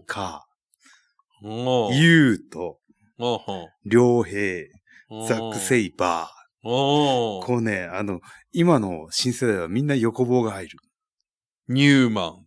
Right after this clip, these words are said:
Speaker 2: ン。
Speaker 1: ニューマン。翔太。
Speaker 2: そう。
Speaker 1: カタカナ表記した場合ですよ。
Speaker 2: はいはい。
Speaker 1: はい。幸之助。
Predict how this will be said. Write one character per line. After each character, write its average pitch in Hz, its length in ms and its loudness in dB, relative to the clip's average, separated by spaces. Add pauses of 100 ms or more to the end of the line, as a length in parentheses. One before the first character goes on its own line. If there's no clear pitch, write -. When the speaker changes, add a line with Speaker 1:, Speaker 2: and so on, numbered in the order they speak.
Speaker 2:
ン。 120 80 -4
Speaker 1:
ニ 123 100 2
ュ 127 140 4
ー 90 60 -14
マ 82 120 -20
ン。 - 40 -20 (520)
翔 139 460 2
太。 73 200 -14 (320)
Speaker 2:
そ - 220 0
う。 - 20 4
Speaker 1:
カ 120 80 8
タ - 40 0
カ 190 80 6
ナ 180 120 6
表 151 120 2
記 107 80 -6
し - 40 -4
た 98 80 -4
場 87 100 -6
合 85 40 -4
で 82 140 -16
す - 120 -12
よ。 135 180 -12
Speaker 2:
は 156 80 2 (120)
い 110 40 -6
は 92 80 -6
い。 85 200 -18
Speaker 1:
は 85 40 -10
い。 - 40 -20 (260)
幸 139 520 4
之 127 120 -2
助。 - 360 -12